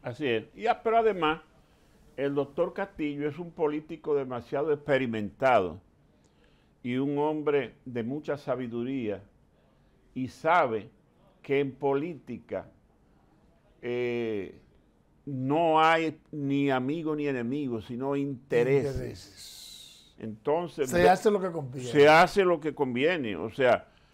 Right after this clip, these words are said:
Speaker 1: eh, la diferencia entre Leonel Fernández y Danilo Medina lo llevaron a dividir ese partido.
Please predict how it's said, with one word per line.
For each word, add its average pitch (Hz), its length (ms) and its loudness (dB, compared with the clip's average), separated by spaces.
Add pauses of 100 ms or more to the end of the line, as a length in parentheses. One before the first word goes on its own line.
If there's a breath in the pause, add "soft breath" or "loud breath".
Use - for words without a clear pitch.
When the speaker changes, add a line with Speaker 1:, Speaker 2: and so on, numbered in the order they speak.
(220 soft breath)
Speaker 1:
eh, 120 360 -2
la 143 160 4
diferencia 165 920 2
entre 127 600 -4 (1040)
Leonel 131 680 -2
Fernández 156 680 -2
y 139 40 -2
Danilo 135 360 -2
Medina 123 480 -4 (360)
lo 147 240 4
llevaron 160 560 2
a 185 80 2
dividir 175 400 0
ese 175 180 -6
partido. 151 680 -2